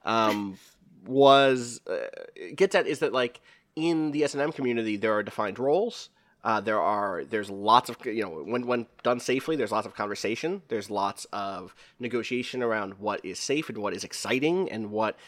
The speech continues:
people want, what, what desires are at work, um, and, and how to safely explore those desires while also maintaining safety valves. Um, Subterfuge falls apart in a few ways there. It, I, I don't wanna put this on the game because I don't wanna, like, I'm not,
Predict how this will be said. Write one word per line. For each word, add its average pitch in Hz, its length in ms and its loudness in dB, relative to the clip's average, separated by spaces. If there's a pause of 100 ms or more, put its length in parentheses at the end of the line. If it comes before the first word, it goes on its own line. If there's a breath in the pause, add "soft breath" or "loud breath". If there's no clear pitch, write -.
(180 loud breath)
people 110 300 -6
want, 107 400 -2
what, 101 240 -10
what 104 220 -6
desires 101 500 -4
are 110 160 0
at 101 100 -6
work, 120 360 -4 (380 loud breath)
um, 98 600 -4
and, 101 420 -10
and 98 200 -10 (140)
how 113 280 0
to 113 100 -6
safely 135 340 -4
explore 175 280 -2
those 151 140 2
desires 110 720 -2
while 107 240 0
also 104 560 -4
maintaining 104 420 -8
safety 95 300 -6
valves. - 380 -14 (360 soft breath)
Um, 110 380 -4 (200)
Subterfuge 190 540 -4 (440)
falls 151 240 -2
apart 139 240 0
in - 20 -6
a 117 40 -4
few 165 200 -4
ways 110 240 0
there. 98 240 -2
It, 131 120 -2
I, 123 260 0
I 170 40 2
don't 196 60 2
wanna 208 120 0
put 165 120 -4
this 151 100 -6
on 139 120 -2
the 123 40 0
game 113 320 0
because 104 160 -4
I 113 60 2
don't 120 120 2
wanna, 113 140 2
like, 98 240 -4 (120)
I'm 110 160 -4
not, 117 280 0